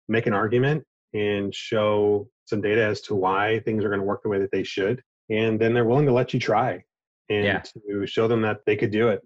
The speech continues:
Speaker 1: that we could do it with them. And, uh, it's very rewarding in that way.
Speaker 2: That's awesome, man. Tell us about an exciting project you're focused on right there.
Speaker 1: Well, you know, the, the history of MedMan,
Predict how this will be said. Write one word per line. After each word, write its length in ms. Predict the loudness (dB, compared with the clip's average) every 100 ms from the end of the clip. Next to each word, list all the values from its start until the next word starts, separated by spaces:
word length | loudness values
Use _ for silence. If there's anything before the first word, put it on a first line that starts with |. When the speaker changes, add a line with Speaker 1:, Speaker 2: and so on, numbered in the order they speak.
| _
Speaker 1:
that 180 | -2 0
we 120 | 0
could 140 | -2 -2
do 100 | -2
it 60 | -2
with 180 | -2
them. 340 | -2 -4 -6 -12 _ _ -4
And, 260 | -2 0 0
uh, 260 | 0 -2 -4
it's 120 | -6 0
very 220 | 2 2
rewarding 400 | 0 -2 -2 -4
in 60 |
that 160 | -6 -6
way. 240 | -8 -8 _ _ _ _ _ -10
Speaker 2:
That's 160 | -8 -4
awesome, 340 | -4 -4 -4
man. 280 | -4 -4 -6
Tell 200 | 0 0
us 100 | 2
about 240 | 0 2 2
an 80 | 2
exciting 420 | 0 0 2 0
project 460 | 0 0 0 -2
you're 80 | -4
focused 460 | -2 -2 -2 -6 -4
on 180 | -2 -2
right 200 | -6 -4
there. 240 | -4 -4 -10 _ _ 0
Speaker 1:
Well, 340 | 2 2 0 _ _ _ _
you 80 | 0
know, 100 | 4
the, 180 | 4 2
the 80 | 2
history 340 | 2 2 4 4
of 60 |
MedMan, 580 | 4 2 2 2 0